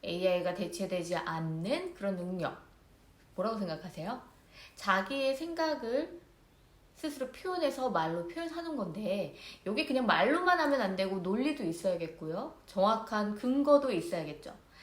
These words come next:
그렇게 하기 위해서 필요한 단계가 우리 초등학생 때부터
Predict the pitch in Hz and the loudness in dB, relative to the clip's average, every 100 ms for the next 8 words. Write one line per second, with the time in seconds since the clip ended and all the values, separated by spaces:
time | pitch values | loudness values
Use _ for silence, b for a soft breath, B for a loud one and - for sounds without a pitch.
0 | B B B - 269 311 311 330 311 349 | B B B 0 10 10 10 2 4 4
1 | 339 311 196 208 214 214 220 - 269 240 | 4 2 2 2 2 2 -2 -2 0 2
2 | 226 214 185 156 156 180 190 160 170 - | 2 2 -2 -6 -2 0 2 0 -6 -6
3 | 370 370 330 - 240 214 214 202 - 254 | -4 -2 -2 -2 -4 -4 -4 -6 -4 0
4 | 262 269 | 0 -2